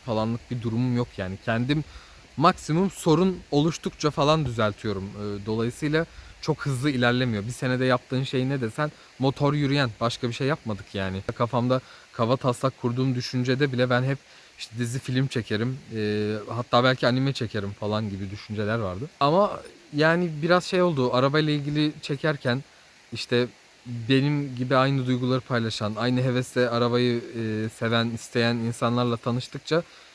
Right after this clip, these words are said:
e, benim de daha çok hoşuma gitmeye başladı. Daha çok paylaştık. Zaten, e, onlar da daha fazla izlenmeye başlandı. Yani arabayla ilgili çektiğim videolar falan.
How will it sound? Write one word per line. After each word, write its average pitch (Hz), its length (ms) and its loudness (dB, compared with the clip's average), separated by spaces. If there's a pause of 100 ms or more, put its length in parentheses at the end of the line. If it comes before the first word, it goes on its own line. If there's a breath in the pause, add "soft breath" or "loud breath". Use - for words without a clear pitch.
(240 loud breath)
e, 107 220 -4
benim 151 220 4
de 165 100 4
daha 151 160 6
çok 135 160 -6
hoşuma 117 320 0
gitmeye 104 280 -4
başladı. 143 380 -2
Daha 196 140 6
çok 160 220 -2
paylaştık. 110 460 0 (140)
Zaten, 143 420 0 (480 loud breath)
e, 123 100 -8
onlar 156 340 4
da 156 100 4
daha 151 160 8
fazla 131 300 2
izlenmeye 113 460 2
başlandı. 113 720 -2
Yani 110 240 0
arabayla 110 400 -2
ilgili 104 260 -4
çektiğim 101 380 -6
videolar 95 340 -2
falan. 107 260 -6